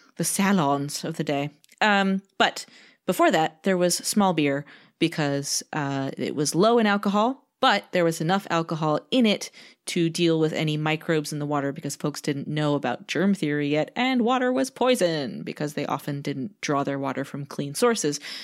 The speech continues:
So having a low alcohol beer, maybe three, three or four percent A B V, so like your standard, your standard Budweiser or something like that is around four to five percent, so even less alcoholic than that.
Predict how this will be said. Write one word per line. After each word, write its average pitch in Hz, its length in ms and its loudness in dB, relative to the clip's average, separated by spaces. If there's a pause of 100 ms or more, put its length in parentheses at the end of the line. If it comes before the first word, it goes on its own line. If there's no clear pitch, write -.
(140)
So 139 380 -2 (340)
having 156 520 -2
a 147 180 -2
low 156 260 2
alcohol 143 420 -2
beer, 139 220 -2
maybe 135 240 -6
three, - 360 -8
three 196 200 2
or 170 80 4
four 170 180 -2
percent 165 380 -2 (540)
A 165 120 2
B 170 160 0
V, 180 240 0 (420)
so - 160 -4
like 143 220 -4
your 147 80 -6
standard, 147 580 -4 (720)
your - 80 -16
standard 151 340 -6
Budweiser 160 540 0
or 160 60 -2
something 165 320 -4
like 160 140 -4
that 165 180 -4
is 170 100 -6
around 147 480 -6
four - 220 -4
to 156 80 -2
five 160 320 -2
percent, 214 380 -2
so 151 100 -4
even 156 380 2
less 151 260 -2
alcoholic 139 640 -6
than 143 200 -6
that. - 240 -6